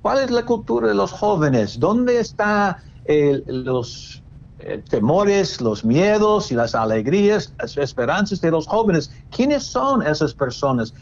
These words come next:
¿Y cómo puedo llegar a ellos? No solo anunciando lo que dice la Biblia, sino anunciando en una manera efectiva,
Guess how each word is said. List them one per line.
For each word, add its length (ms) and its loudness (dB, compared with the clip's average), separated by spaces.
¿Y 100 -2
cómo 380 2
puedo 320 2
llegar 380 2
a 120 2
ellos? 500 0
No 160 2
solo 360 0
anunciando 580 2
lo 100 4
que 100 2
dice 280 2
la 120 2
Biblia, 520 2
sino 300 2
anunciando 840 2
en 100 0
una 140 4
manera 340 4
efectiva, 720 0